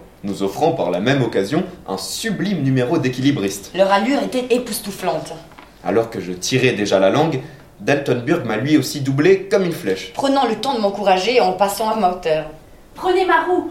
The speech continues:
Speaker 3: on peut encore aller chercher ces deux fils de pute.
Speaker 1: <laughs> Je faisais presque du surplace.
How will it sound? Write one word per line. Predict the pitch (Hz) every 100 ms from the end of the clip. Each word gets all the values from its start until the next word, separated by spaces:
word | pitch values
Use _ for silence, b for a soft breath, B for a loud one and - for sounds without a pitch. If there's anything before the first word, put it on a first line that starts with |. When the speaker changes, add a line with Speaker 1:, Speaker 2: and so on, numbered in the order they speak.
| B 294
Speaker 3:
on | 330
peut | 359
encore | 349 370 349
aller | 339
chercher | 330 359 359 415 403
ces |
deux | 302 381
fils | 427 415
de | 427
pute. | 440 480 466 - - - - -
Speaker 1:
<laughs> | - 339 208 226 190 180 226 - - - -
Je | -
faisais | - 110 101
presque | 98 139 135 120
du | 107
surplace. | - 127 127 110 - -